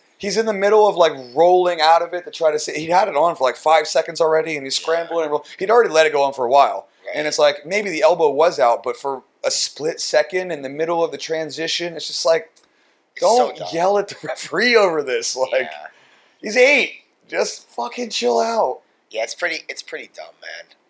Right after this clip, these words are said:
Speaker 2: Um, I think the only time to risk joint lock damage is when it's a high-level competition between adults.
Speaker 1: Yes.
Speaker 2: And
Speaker 1: Who
Speaker 2: even
Speaker 1: can choose that for themselves.
Speaker 2: Yeah, and even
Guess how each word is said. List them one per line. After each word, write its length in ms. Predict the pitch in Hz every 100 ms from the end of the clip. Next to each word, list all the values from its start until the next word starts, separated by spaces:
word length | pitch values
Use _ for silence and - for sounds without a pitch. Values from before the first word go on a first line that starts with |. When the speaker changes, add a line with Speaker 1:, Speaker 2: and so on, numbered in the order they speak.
| _ 101
Speaker 2:
Um, 180 | 104 104
I 60 | -
think 200 | - - _ _ _ _
the 120 | -
only 200 | 107 147
time 200 | 151 117 113
to 60 | 92 _
risk 320 | 87 87 - _
joint 280 | - 87 92
lock 160 | 82 80 _ -
damage 560 | - 53 73 64 - - -
is 400 | 85 80 71 - _ _ -
when 100 | 98
it's 140 | 92
a 40 |
high-level 380 | - 113 123 117
competition 600 | 117 104 95 - 98 101 92
between 280 | _ - 87 _
adults. 640 | _ - 67 113 - - 165
Speaker 1:
Yes. 580 | 208 220 - - - -
Speaker 2:
And 100 | 135
Speaker 1:
Who 80 | 170
Speaker 2:
even 80 | 185
Speaker 1:
can 60 | 185
choose 200 | 196 202
that 160 | 214 202
for 140 | 196
themselves. 640 | 180 - 151 117 101 - 107
Speaker 2:
Yeah, 260 | 98 98 -
and 80 | -
even 220 | -